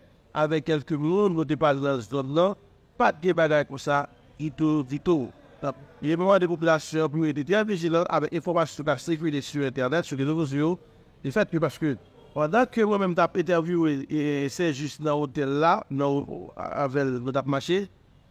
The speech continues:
il y a des appels qui disent même si tu as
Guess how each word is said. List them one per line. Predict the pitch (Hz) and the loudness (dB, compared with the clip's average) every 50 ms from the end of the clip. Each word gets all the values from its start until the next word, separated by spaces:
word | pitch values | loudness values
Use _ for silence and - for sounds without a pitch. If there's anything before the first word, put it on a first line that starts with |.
| _ _ - _ - - | _ _ -20 _ -16 -10
il | 143 147 160 | -6 -4 0
y | 156 | 0
a | 170 | 0
des | 160 151 143 131 - 196 269 247 254 | 0 0 -4 0 4 4 4 6 4
appels | 269 240 - - 226 220 226 233 233 226 | 2 2 0 0 2 2 2 2 0 -2
qui | 185 214 196 | -4 -6 -8
disent | 156 160 196 208 | -6 -4 -4 -2
même | 202 190 175 202 226 220 220 214 | -2 0 0 0 0 0 0 -4
si | - - _ _ _ _ | -6 -10 _ _ _ _
tu | 185 185 185 175 - - - | 0 0 2 0 0 0 0
as | 190 175 | 0 0